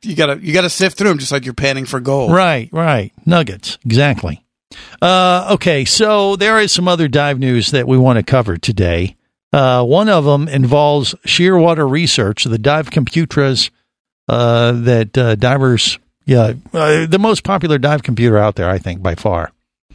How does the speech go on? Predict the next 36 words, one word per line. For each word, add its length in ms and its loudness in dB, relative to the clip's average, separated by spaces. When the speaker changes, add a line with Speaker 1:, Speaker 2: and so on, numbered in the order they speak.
Speaker 2:
You 60 0
know, 100 4
we've 140 2
talked 240 0
about 220 -4
the 80 -10
Peregrine, 640 -2
uh, 140 2
dive 300 0
computer, 760 2
which 340 0
is 240 0
their 380 2
most 380 0
recent 460 0
model 400 0
release 600 -4
in 80 2
the 80 2
last 380 0
year 180 2
or 60 0
so. 400 -2
Speaker 1:
I 120 -2
gotta 160 0
Speaker 2:
Which 80 2
Speaker 1:
get 60 0
Speaker 2:
is 60 2
Speaker 1:
me 40 2
Speaker 2:
a 40 0
Speaker 1:
one 60 4
Speaker 2:
little 120 2
Speaker 1:
of 60 -2
Speaker 2:
bit 80 0
Speaker 1:
those. 80 -2
Speaker 2:
more 360 2